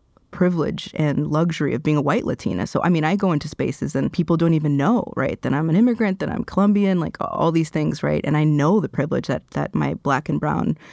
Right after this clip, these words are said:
like, Latinx friends don't have with that. And yet, every time I would check that box, I felt like, "You don't get to own that part of me. That's mine. I don't feel comfortable with you using my identity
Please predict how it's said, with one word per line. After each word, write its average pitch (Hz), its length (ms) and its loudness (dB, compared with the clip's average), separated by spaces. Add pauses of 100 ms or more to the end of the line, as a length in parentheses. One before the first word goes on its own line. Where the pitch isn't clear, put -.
(360)
like, 147 220 -2
Latinx 143 520 -2
friends - 440 -4 (200)
don't 147 200 0
have 202 460 -2
with - 160 -6
that. - 260 -6 (840)
And 196 240 6
yet, 240 300 0
every 202 260 2
time 196 240 2
I 175 80 2
would 160 160 -2
check - 240 -2
that - 220 -4
box, 190 300 0
I 160 80 0
felt - 260 -2
like, - 260 -4 (200)
"You 214 120 4
don't 359 140 2
get - 140 -2
to - 160 -6
own 160 180 2
that 196 160 2
part 214 240 0
of 208 100 2
me. 214 220 2
That's - 260 -4
mine. 214 640 2 (680)
I 196 100 0
don't 269 240 2 (420)
feel 190 120 2
comfortable 185 520 2
with 147 220 -2
you 151 80 0
using 143 380 2
my 135 100 -2
identity - 520 -2